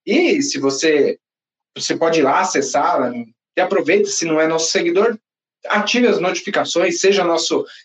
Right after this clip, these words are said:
ah, seguidor, cadastre-se e receba todas as nossas atualizações. Vamos mudar de assunto agora? Falar de negócios.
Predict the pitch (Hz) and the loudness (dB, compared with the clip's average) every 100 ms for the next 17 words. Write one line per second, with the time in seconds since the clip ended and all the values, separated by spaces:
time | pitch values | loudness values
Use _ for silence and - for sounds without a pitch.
0 | _ - 131 131 127 139 127 170 143 160 | _ -4 0 2 2 0 0 0 2 2
1 | 165 147 127 135 - 139 - 135 127 127 | 2 0 0 -2 -6 -10 -4 -2 0 0
2 | 123 135 - 139 - 139 139 - - _ | -2 -2 -2 -2 0 2 2 0 -8 _
3 | - 156 135 113 117 127 - 123 120 120 | -4 -2 -2 -4 -2 -2 -4 -2 -2 -2
4 | 110 107 101 - 69 - - - _ _ | -2 -2 -4 -6 -10 -10 -10 -10 _ _
5 | _ _ _ _ _ _ _ _ 196 240 | _ _ _ _ _ _ _ _ 0 2
6 | 214 202 175 170 233 214 175 247 269 208 | 4 2 2 0 2 2 2 2 0 -2
7 | _ _ 196 196 196 190 214 190 170 - | _ _ 0 2 2 2 2 2 2 -2
8 | - - - | -6 -8 -10